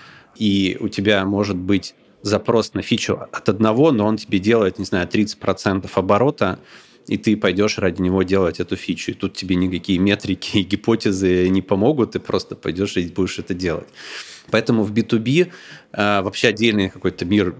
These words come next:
метрик, и в конечном итоге это больше история про продажи, наверное, потому что ты продаешь этот продукт и смотришь, э, сколько у тебя с-, обходится стоимость, там, заходов клиента,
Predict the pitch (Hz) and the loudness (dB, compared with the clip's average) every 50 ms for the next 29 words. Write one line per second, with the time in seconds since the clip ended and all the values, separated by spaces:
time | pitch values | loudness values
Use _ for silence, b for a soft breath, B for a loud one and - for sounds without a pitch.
0 | - - 104 107 135 156 - 143 127 - - - - - 98 92 92 90 90 92 | -6 -2 0 2 2 2 2 0 0 0 -2 -6 -8 -4 -2 0 0 0 0 0
1 | 95 92 - - - - 113 107 120 131 - - 113 101 104 104 - 123 107 101 | -2 -4 -8 -10 -6 -2 0 0 0 0 -2 -2 -4 -4 -2 0 -2 -2 0 0
2 | 98 95 - - 90 90 - - _ - 117 101 104 113 110 104 - - - 98 | 0 0 -2 -4 -8 -8 -10 -16 _ -10 -4 0 0 2 2 0 -4 -6 -2 0
3 | 98 95 92 92 87 87 90 - - - 113 101 101 92 - - - 101 - - | 2 2 2 2 2 0 -2 -2 0 0 2 2 2 0 0 -2 -4 -2 0 0
4 | 104 95 98 104 92 87 - - - _ _ - - 85 82 - - - 92 85 | 2 2 2 2 2 0 -2 -8 -16 _ _ -8 -6 -4 -4 -4 -6 -6 -10 -12
5 | - - - - 98 104 - - _ - 92 82 78 B B B B B B B | -12 -14 -16 -14 -12 -10 -12 -10 _ -2 -2 -2 -2 B B B B B B B
6 | - - - - 101 95 98 98 95 - - 95 95 95 - - 110 113 147 175 | -16 -10 -4 -2 2 2 4 2 2 0 0 0 0 0 0 0 2 4 4 2
7 | 185 - - - 104 95 90 - - 101 107 113 - 101 98 90 87 - - - | 2 0 -2 0 0 0 0 -2 -2 -2 0 0 0 0 0 0 -2 -4 -6 -8
8 | - - - 98 95 92 87 - - - 101 95 - 113 - - - 87 98 92 | -6 -4 0 0 0 0 0 -4 -6 -8 -6 -2 0 0 0 -2 -2 -2 -2 -2
9 | 85 - - - - - - 107 101 98 95 90 - - - 90 85 82 - - | -2 -4 -8 -14 -10 -4 0 0 2 0 0 -4 -4 -4 -2 -2 -2 -2 -2 -2
10 | 101 92 92 92 90 87 - - - - 90 92 - B B B B B B B | 0 0 0 0 -2 -4 -6 -10 -10 -8 -8 -8 -10 B B B B B B B
11 | B B - 107 92 101 104 - - 117 104 107 101 - - - 95 95 107 127 | B B -4 -4 -2 -2 -2 0 2 0 2 0 -2 -4 -2 0 2 2 4 4
12 | 165 175 170 170 147 131 123 123 | 2 2 0 0 0 0 -2 -4